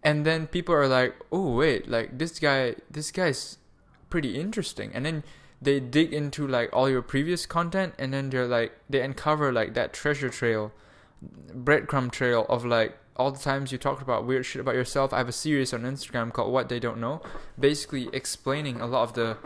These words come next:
usually funny misconceptions about me, like, peop-, things that people most often misunderstand. And it's really fun to make because, like,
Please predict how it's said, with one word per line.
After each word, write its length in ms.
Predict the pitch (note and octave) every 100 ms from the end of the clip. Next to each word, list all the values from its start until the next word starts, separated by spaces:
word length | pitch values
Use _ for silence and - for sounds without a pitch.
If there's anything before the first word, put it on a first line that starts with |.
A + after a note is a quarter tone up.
| - - -
usually 360 | C3+ G#3+ A#3 D#3+
funny 380 | - E3 D#3+
misconceptions 800 | B2+ B2+ - A#2+ C#3 B2+ B2+ A#2
about 260 | A#2 A2+ A2
me, 180 | G#2+ A2
like, 280 | - A2+ -
peop-, 240 | C#3+ C#3+ D3
things 220 | D#3 C#3
that 100 | -
people 320 | C3+ C3 B2+ G2+
most 240 | B2+ B2+
often 260 | C3 B2+ B2+
misunderstand. 720 | A#2+ - A#2 A2 - B2+ F#3 - - - - - -
And 140 | E3+
it's 100 | D#3+
really 160 | A3+ A3+
fun 220 | G#3+ F#3+
to 80 | C#3+
make 340 | G#3+ E3+ -
because, 340 | C#3+ D#3 D3
like, 280 | D3 C3 -